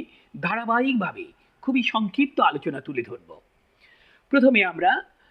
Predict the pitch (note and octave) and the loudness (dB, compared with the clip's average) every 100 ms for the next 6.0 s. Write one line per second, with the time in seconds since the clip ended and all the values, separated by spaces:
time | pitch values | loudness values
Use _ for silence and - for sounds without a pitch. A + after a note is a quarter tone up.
0 | _ - E3+ B3 B3 G#3+ G3+ F#3 E3+ C#3+ | _ -6 0 0 -2 -4 -2 0 -2 0
1 | F3+ F3 D#3+ - A#3 A#3 F#3+ F3+ F#3 E3 | 0 2 0 0 -2 0 0 0 -2 0
2 | A3 F#4 - _ _ E3+ - B3 C#4 C4+ | -2 -4 -10 _ _ -2 2 6 6 6
3 | F3+ F3 - D#3 C#3 C#3 B2+ A#2 - C#3 | 2 0 -2 -2 -2 -4 -8 -12 -8 -8
4 | G2+ G2 D#2+ E2 _ _ _ _ _ _ | -8 -12 -18 -20 _ _ _ _ _ _
5 | _ _ _ - - B3 C4+ C4+ C#4 B3 | _ _ _ -6 0 2 2 2 0 0